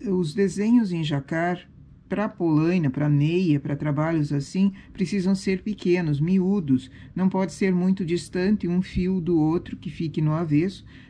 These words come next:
porque senão ele incomoda, atrapalha e pode arrebentar na hora que passa o pé. Então, essa é uma polaina feita apenas na parte da máquina, e aqui nós já tínhamos mostrado ontem a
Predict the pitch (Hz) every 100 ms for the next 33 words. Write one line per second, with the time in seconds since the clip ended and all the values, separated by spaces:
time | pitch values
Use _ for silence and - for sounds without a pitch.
0 | - 196 - - 190 175 185 185 185 190
1 | 196 175 156 165 185 202 - 175 160 156
2 | 156 151 175 202 190 190 170 170 170 170
3 | 190 202 196 160 175 180 160 156 170 180
4 | - 165 175 175 151 - - 143 - -
5 | - - - _ - - - - - -
6 | 127 147 160 190 214 185 160 165 156 147
7 | 143 131 147 139 143 147 175 196 156 151
8 | - - - - 147 147 139 139 - 170
9 | 202 175 190 190 220 262 - - 196 208
10 | 208 202 208 196 196 - 196 202 185 175
11 | 165 151 151 165 170 165 156 160 180 190
12 | 208 202 170 165 165